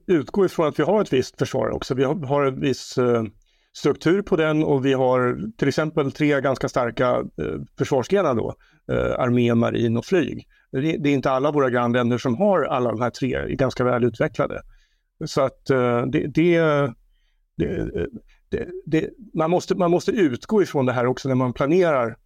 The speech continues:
eh, även då den här, i den här gemensamma planeringen. Men, men det kommer att innebära en, en, eh, specialisering också,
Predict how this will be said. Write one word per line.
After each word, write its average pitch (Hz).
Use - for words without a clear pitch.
eh, 131
även 127
då 120
den 117
här, 127
i 139
den 123
här 123
gemensamma 160
planeringen. -
Men, 147
men 151
det 160
kommer 196
att 156
innebära 131
en, 131
en, 127
eh, 131
specialisering 135
också, -